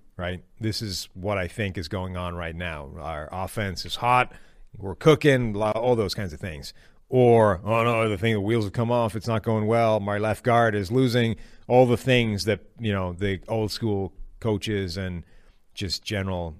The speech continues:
dinosaurs in the media will bitch about with the two-point conversions, the fourth down stuff, all the things that they drag up as things you can't possibly account for that are actually accounted for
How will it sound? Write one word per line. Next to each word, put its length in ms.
dinosaurs 760
in 140
the 60
media 420
will 180
bitch 340
about 300
with 180
the 120
two-point 520
conversions, 540
the 100
fourth 340
down 260
stuff, 460
all 300
the 100
things 440
that 120
they 160
drag 320
up 360
as 180
things 320
you 60
can't 280
possibly 400
account 380
for 300
that 160
are 140
actually 400
accounted 440
for 300